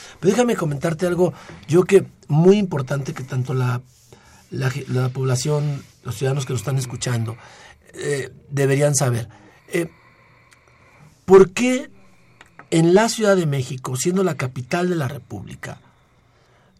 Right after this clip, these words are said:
no hay inversión federal directa,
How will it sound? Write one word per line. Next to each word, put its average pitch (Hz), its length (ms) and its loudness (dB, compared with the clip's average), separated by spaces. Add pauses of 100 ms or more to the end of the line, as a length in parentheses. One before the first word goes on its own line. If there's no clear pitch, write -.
no 190 380 6
hay 185 280 2 (140)
inversión 147 840 -2
federal 131 500 -2
directa, 120 640 -6